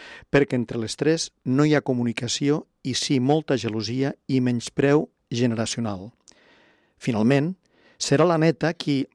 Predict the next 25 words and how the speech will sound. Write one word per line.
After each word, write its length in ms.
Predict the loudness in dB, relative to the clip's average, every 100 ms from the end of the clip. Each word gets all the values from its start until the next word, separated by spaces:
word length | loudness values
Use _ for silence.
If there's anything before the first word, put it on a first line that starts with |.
| _ -4
en 140 | -2
descobrir 500 | -2 -2 -2 2 2
un 120 | 0 0
secret 460 | -2 0 0 -2
sobre 300 | 0 0 0
la 100 | -2
salut 320 | -6 -2 -2 -2
de 100 | -4
la 100 | -2
seva 260 | -2 -2
mare, 320 | -2 -2 -4 -8 -20 -20 -20 -20 -4
acabarà 320 | 0 4 4 4
posant 280 | 2 2
al 120 | 2 0
punt 320 | 0 2 2
de 100 | -2
seny 360 | 0 0 0 -4 _ 0
i 80 | 2
la 100 | 2
maduresa 540 | -2 2 2 2 -2
que 140 | 0
necessita 500 | -2 -2 -2 -2 -2 0
tota 320 | 0 2 0
la 80 | -2
família, 520 | -4 -2 -2 -4